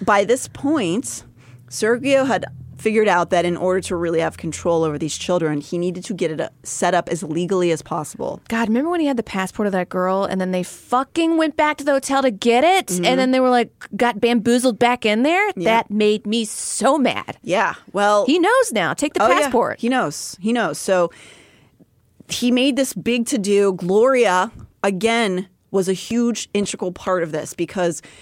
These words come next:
Speaker 1: it was Gloria who made this seem normal. It was Gloria who was encouraging the mother to do this. It was Gloria who made it seem safe. And she convinced her mother to sign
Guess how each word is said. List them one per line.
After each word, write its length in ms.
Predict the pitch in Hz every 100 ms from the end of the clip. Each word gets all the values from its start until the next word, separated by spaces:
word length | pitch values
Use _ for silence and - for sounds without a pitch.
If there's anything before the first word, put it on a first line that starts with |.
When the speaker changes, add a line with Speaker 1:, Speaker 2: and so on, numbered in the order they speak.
| -
Speaker 1:
it 140 | 208
was 160 | 208 175
Gloria 720 | 175 180 233 285 226 180 156 170
who 100 | 185
made 180 | 185 170
this 140 | 170
seem 240 | - 180
normal. 320 | 160 151 151 147
It 60 |
was 120 | 165
Gloria 600 | 185 180 202 233 220 180 165
who 160 | 180
was 160 | 165 156
encouraging 720 | 165 - 202 196 180 170 165
the 60 | 160
mother 340 | 160 160 151
to 80 | 151
do 160 | 151 151
this. 260 | 143 -
It 60 | 139
was 140 | 151
Gloria 560 | 151 170 180 208 196 165
who 120 | 170
made 160 | 175 175
it 120 | -
seem 500 | - 202 180 175 170 - - - _ _
safe. 640 | - - - - - - - _ _ - _ 180
And 380 | 185 175 170 -
she 240 | - - 185
convinced 680 | 196 185 196 208 - - -
her 120 | 208
mother 640 | 196 180 165 165 180 208 _ -
to 360 | - 202 185 165
sign 680 | - - 180 170 196 208